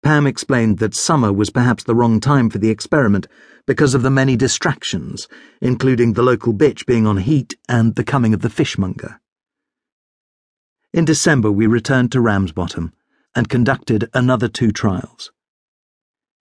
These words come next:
In the first session, J T made four separate trips to the window, and one of them was about ten minutes before Matthew and Pam set off home. Close,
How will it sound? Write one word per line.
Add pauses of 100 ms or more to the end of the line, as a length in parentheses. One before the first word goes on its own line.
In
the
first
session,
J
T
made
four
separate
trips
to
the
window, (460)
and
one
of
them
was
about
ten
minutes
before
Matthew
and
Pam
set
off
home. (760)
Close,